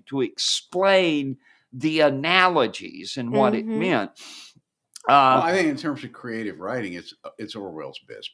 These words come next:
Speaker 3: piece.
Speaker 2: It is. It's
Speaker 1: Yeah.
Speaker 2: much better than nineteen eighty-four in terms of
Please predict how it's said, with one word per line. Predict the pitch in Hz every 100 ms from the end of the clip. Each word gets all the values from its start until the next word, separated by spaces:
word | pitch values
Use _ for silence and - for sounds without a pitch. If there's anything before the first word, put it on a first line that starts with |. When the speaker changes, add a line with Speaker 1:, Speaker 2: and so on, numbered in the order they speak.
| -
Speaker 3:
piece. | 98 - - - - _ _ _ _ -
Speaker 2:
It | 214
is. | 208 208 180 - - _ -
It's | 208 139
Speaker 1:
Yeah. | 135
Speaker 2:
much | 131 226 - -
better | 196 180 175
than | 165 160
nineteen | 160 160 - 156
eighty-four | 156 143 135 - 156 131 131
in | 135
terms | 123 175 151 135
of | 143